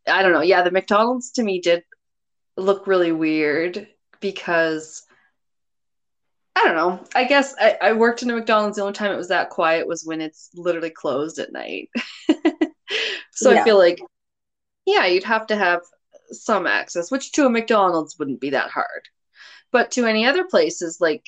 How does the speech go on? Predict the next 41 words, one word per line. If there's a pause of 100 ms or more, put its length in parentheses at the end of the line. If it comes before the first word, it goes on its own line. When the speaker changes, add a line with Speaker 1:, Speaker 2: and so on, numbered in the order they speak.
Speaker 1:
uh,
what,
a
hospital,
a
sports
stadium,
to
be
in
there
at
night
when
it's
quiet
and
there's
no
one
there
would
be
really
difficult, (200)
I
feel
like,
unless
you
knew
somebody. (1080)
Speaker 2:
Yeah,
there's,
like,
never
not
people
at
a
hospital.